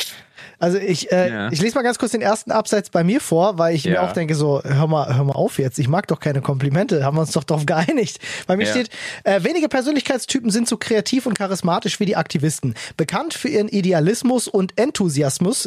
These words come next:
Speaker 1: äh, sind Aktivisten gut darin, mit unerwarteten Herausforderungen umzugehen und das Leben der Menschen um sie herum zu verbessern.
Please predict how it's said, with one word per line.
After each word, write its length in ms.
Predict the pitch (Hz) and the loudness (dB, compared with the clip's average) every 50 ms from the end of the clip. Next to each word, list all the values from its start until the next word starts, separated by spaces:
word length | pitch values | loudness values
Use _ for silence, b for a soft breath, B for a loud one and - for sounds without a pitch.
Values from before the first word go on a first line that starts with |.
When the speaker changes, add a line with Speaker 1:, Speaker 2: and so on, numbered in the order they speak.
| - - | -4 0
Speaker 1:
äh, 260 | 190 180 180 180 175 | 2 2 4 4 4
sind 220 | 151 190 208 - | 2 0 0 0
Aktivisten 560 | 190 185 - - 190 165 233 220 - - 180 139 | -2 -2 -2 -2 0 0 0 -2 -2 -2 -2 0
gut 240 | 139 175 247 - - | 2 0 0 2 2
darin, 320 | 277 247 214 254 247 254 | 0 2 2 0 0 0
mit 140 | 226 180 - | 0 0 0
unerwarteten 600 | - 214 240 233 196 196 196 185 - 185 - 175 | 0 0 0 2 2 2 0 0 -2 -2 -2 0
Herausforderungen 720 | 139 139 135 156 208 233 - - 254 240 226 208 208 214 | 0 2 2 2 0 0 0 0 0 2 2 2 2 2
umzugehen 540 | 214 220 202 - - 208 180 202 196 196 196 B B B B B B | 0 0 0 0 -2 0 0 2 2 2 0 B B B B B B
und 140 | 180 180 175 | 0 2 2
das 160 | 190 165 - | 2 2 2
Leben 260 | 170 170 170 214 220 220 | 2 2 2 2 2 2
der 100 | 196 170 | 2 2
Menschen 360 | 151 156 185 208 - - 202 | 2 2 2 2 0 0 0
um 120 | 190 185 180 | 2 2 2
sie 100 | 170 165 | 2 2
herum 240 | 156 156 147 160 160 | 2 2 2 0 0
zu 100 | - - | 0 -2
verbessern. 460 | 147 - 127 120 151 147 - 131 113 | -2 0 0 0 0 0 -2 -4 -4